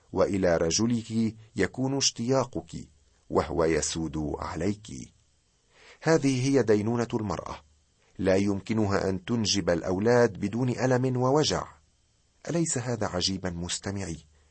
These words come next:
أن الذي يجلب السعادة إلى العائلة يأتي عن طريق الألم؟ كذلك حكم الرب عليها بالخضوع، وللأسف جعل السقوط من هذا الخضوع المفروض مشكلة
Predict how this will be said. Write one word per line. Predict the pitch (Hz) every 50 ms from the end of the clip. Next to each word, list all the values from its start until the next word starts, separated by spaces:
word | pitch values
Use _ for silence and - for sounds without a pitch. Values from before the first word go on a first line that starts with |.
| _ _ - - _ -
أن | 117 123
الذي | 120 113 117 113 110 113 107
يجلب | 117 117 107 107 107 95 101
السعادة | 101 - - - 95 80 98 110 110 98 95
إلى | 80 82 98 98
العائلة | 92 85 78 95 104 - - 92 82 76 - - - _ _ _ _ _ _ _ _ -
يأتي | 110 131 131 - - - 120 110
عن | 92 107 104
طريق | 104 - 95 98 104 98 - 104
الألم؟ | - - 98 101 98 101 101 95 98 - _ _ _ _ _ _ _ _ _ _ _ _ _ - _ _
كذلك | - 92 85 95 95 95 92 90 - - 90 90 87 85 - - - - -
حكم | - - 104 104 - - 101 95
الرب | 95 92 - 92 92 82 87 85
عليها | 78 78 90 90 95 95 85 82 87 90
بالخضوع، | 90 85 85 82 80 - 87 82 76 95 104 110 101 73 - - - - _ _ _ _ _ _ _ _ _
وللأسف | - 95 92 87 78 - - 87 - - 82 80 - - - - _ _ _ _ _ _
جعل | 127 - 98 95 - 85 87 82
السقوط | 82 80 - - 92 - - - 98 95 92 90 - - - -
من | 82 82 78
هذا | 85 95 92 92
الخضوع | 87 - - - 85 90 101 98 107 104 92 - 92
المفروض | 95 95 95 - - - 123 127 123 95 - - - - - - _ -
مشكلة | 104 107 104 - - - 104 98 85 82 82 - 87 82 80 78